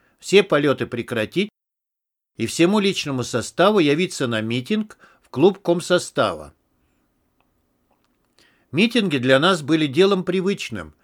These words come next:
Их проводили во множестве и по любому поводу. На трибуну поднялся начальник училища и сообщил о немецком нападении на нашу страну. Наступила тишина на несколько минут. После на трибуну поднимались лётчики и курсанты,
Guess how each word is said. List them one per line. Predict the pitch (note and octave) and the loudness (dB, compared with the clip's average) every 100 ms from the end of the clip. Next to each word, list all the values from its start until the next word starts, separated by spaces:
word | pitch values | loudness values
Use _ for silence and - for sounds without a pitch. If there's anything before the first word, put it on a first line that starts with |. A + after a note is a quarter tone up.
| _ - | _ -4
Их | D3+ F3+ | -2 0
проводили | E3+ D#3+ D#3+ F3+ E3+ | 2 4 4 4 2
во | D#3+ E3 | 4 2
множестве | F3+ A#3 F3+ - A#2+ | 2 0 -2 -4 -6
и | |
по | A2+ B2+ | -2 -2
любому | C3 F3+ F3 D#3+ | 0 0 0 -2
поводу. | - E3+ G#2+ E2+ D#2 - _ _ _ _ - | 0 0 0 -4 -10 -18 _ _ _ _ -12
На | A2 | -6
трибуну | C#3 D3+ G#3 A3+ E3+ | -2 0 2 0 2
поднялся | C#3+ C#3 F#3 F3 C#3+ | 0 2 0 0 -2
начальник | C3 B2 - D#3+ C3+ - | -4 -2 2 2 0 -6
училища | G#2+ - C3+ F3+ F3+ G3+ | -8 -4 -4 -2 -4 -4
и | F3 B2+ | -4 -6
сообщил | C3+ B2 - A#3 F#3+ | -4 -4 -4 -4 -2
о | |
немецком | C#3+ C3+ F#3+ - D#3+ | -2 -2 -2 -4 -6
нападении | C3 - A2+ A2 F3+ F#3+ | -6 -4 -4 0 0 2
на | D#3 C#3+ | -2 -2
нашу | D#3+ - A#2 | -4 -6 -10
страну. | - C#3 D3 G#2+ D2+ _ _ _ _ _ - | -8 -4 -4 -6 -10 _ _ _ _ _ -16
Наступила | G2 - C#3 G#3+ A3 G3+ | -10 -6 -2 0 0 0
тишина | G3 - G3 F3+ G#2+ F2 | -4 -2 -2 0 -2 -4
на | G2+ | -8
несколько | C#3 E3+ - D3 D#3 | -4 -4 -4 -6 -4
минут. | D#3 D#3 A2+ D#2+ _ _ _ _ _ _ _ | -4 -4 -6 -10 _ _ _ _ _ _ _
После | F#3+ A3+ F#3+ F3 | 0 2 2 0
на | C#3+ | 0
трибуну | D#3 D#3 G3+ F3 | -2 0 0 0
поднимались | D3 B2+ D3+ D#3+ C3 - | -4 -4 -2 0 -2 -4
лётчики | B2 C3+ - F3+ D#3+ | -2 -2 -4 -8 -8
и | |
курсанты, | C3 A2+ - B2+ B2+ C3+ G#3 | -6 -6 -6 -2 -2 0 -2